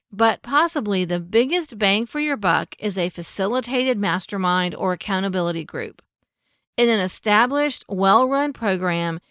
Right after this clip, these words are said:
you'll get the benefits of community and the experience of a coach, along with structured accountability that helps you do what you've committed to do. If that sounds like something for you,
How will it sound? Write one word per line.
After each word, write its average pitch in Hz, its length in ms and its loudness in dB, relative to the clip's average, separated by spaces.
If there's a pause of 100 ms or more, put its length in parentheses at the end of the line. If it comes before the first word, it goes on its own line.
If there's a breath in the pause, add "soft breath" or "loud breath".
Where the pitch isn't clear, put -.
(140)
you'll 269 240 2
get 262 200 -2
the 190 100 -2
benefits 247 640 0
of 302 100 -4
community 190 720 0 (100)
and 202 220 0
the 185 120 0
experience 240 760 -4
of 240 140 -8
a 262 40 -6
coach, 175 540 -6 (340)
along 208 480 4
with 196 160 0
structured 202 480 -2
accountability 202 880 -2
that 196 180 -4
helps 196 360 -4
you 233 100 -6
do 185 220 0
what 190 140 -2
you've 180 180 -6
committed 170 400 -6
to 170 120 -14
do. 156 340 -6 (840)
If 240 220 0
that 370 240 6
sounds 339 260 0
like 269 160 0
something 240 380 -2
for 311 160 -4
you, 175 460 0